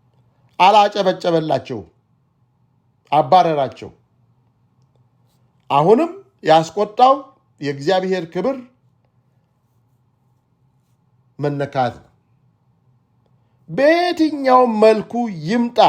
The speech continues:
በየትኛውም መልኩ ይምጣ፣ ክፋትን መጥላት አለብን።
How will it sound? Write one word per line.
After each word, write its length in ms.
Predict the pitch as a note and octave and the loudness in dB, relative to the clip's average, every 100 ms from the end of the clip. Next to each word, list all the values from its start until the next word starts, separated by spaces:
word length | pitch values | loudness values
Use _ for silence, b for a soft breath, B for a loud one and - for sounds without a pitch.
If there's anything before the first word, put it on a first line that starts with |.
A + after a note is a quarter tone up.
| - _ _ _ _ _ _ _ _ _ _ _ _ _ _ _ _ _ _ _ _ | 0 _ _ _ _ _ _ _ _ _ _ _ _ _ _ _ _ _ _ _ _
በየትኛውም 640 | D3 B3 C4+ B3 A#3 A3+ G3+ | 2 2 2 -2 4 4 4
መልኩ 260 | G3 F#3 G#3+ | -2 -2 -10
ይምጣ፣ 320 | F3+ A3+ A#3+ B3+ C4 _ _ _ _ _ _ _ _ _ _ _ _ _ _ _ _ _ _ _ | -8 -6 -2 -2 -2 _ _ _ _ _ _ _ _ _ _ _ _ _ _ _ _ _ _ _
ክፋትን 520 | - D#3 D3+ D3 F3 D3+ B2 _ _ _ _ - | -8 2 2 2 -2 -6 -10 _ _ _ _ -8
መጥላት 520 | C3 C3 C#3+ A#2+ A2 - _ _ _ - | -6 -4 -2 -2 -4 -18 _ _ _ -2
አለብን። 500 | A#2 G#2+ E2+ E2 | -2 -2 -10 -12